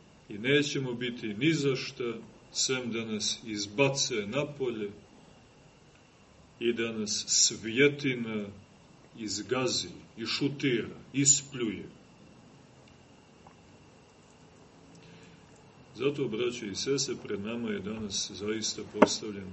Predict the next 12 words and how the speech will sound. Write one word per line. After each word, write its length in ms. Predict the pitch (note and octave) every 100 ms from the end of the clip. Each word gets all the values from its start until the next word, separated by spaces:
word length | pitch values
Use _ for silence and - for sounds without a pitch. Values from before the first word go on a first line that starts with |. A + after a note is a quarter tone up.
| F2
veliki 520 | B2+ C#3 C3+ C3+ B2+
zadatak 720 | A2 A#2+ G#2+ A#2+ A#2+ A#2+ G#2+ - - - - - - - - - - - - - - - - - - - - - - - G#2
i 60 |
daj 360 | F#2+ B2 C#3+ B2
Bože 400 | G#2 C#3+ - - - - - - - - - - - - - - - - - - -
da 220 | G2+ G#2+
na 160 | G#2+ G#2+
ovo 420 | G#2+ G#2 G2+ F#2+ F#2 -
povjerenje 880 | A2 G#2 G2+ G2+ G2+ A#2+ D#3 E3 D#3 D#3 - - - - - - - - - - - - - - - - - -
odgovorimo 840 | G#2 G2+ A#2 B2 A#2+ A2 G2 F#2
staranjem, 1040 | - - C3 C#3 C3+ C3 A#2+ A2 G#2 G2
straženjem 1200 | - - - G2+ A2+ G#2+ G#2 B2 B2 G#2+ F#2+ F#2